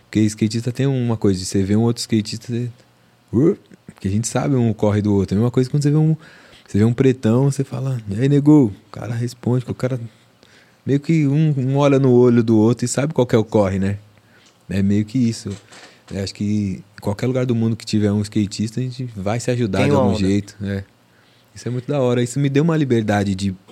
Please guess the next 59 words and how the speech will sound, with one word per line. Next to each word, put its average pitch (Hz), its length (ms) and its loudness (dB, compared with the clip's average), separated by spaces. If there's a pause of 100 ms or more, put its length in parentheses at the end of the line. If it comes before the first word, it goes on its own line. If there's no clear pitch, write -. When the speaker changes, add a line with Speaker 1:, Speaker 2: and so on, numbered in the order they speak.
(200)
Speaker 1:
experimentar 110 680 2
muita 104 280 2
coisa, 92 400 0 (140)
sabe? 101 300 -6 (560)
Sem 98 200 -2
precisar 98 640 -2 (1000)
né, 90 220 -6 (180)
ser 120 440 2
de 113 80 0
uma 104 180 2
tribo, 104 400 2
de 92 80 -6
fato. 87 480 -6 (240)
Que 95 140 -6
não, 110 220 -2
tive 110 220 -2
uma 113 100 0
época 127 180 -2
que - 120 -6
era, 139 200 -2
não, 123 280 -6
é 104 60 -2
a 104 60 -4
tribo 107 340 0
dos 104 280 -2
punk 110 300 -4
rockers, 123 640 -2
é 101 140 -2
a 104 100 -2
tribo, 95 380 -4
aí 104 60 -4
Speaker 2:
É, 104 100 -2
Speaker 1:
tinha - 20 0
Speaker 2:
porque 117 60 2
Speaker 1:
os 110 60 2
Speaker 2:
em 185 80 2
Sampa 123 180 4
até 135 100 6
Speaker 1:
clubbers. 113 220 4
Speaker 2:
hoje 113 60 0
tem 233 100 2
muito 214 240 0
isso, 156 260 -2
né? 135 140 -4
Tipo - 140 -10
assim, 127 140 -6
Speaker 1:
É. 101 40 -2
Speaker 2:
chega 104 180 2
ali 151 160 0
na, 139 160 2
na, 127 80 0
na 135 180 -4
frente 143 160 -8
da 139 60 -2
galeria 139 240 0
do 135 80 -4
rock, 135 240 -2
tem - 80 -6
aqueles, 147 420 -4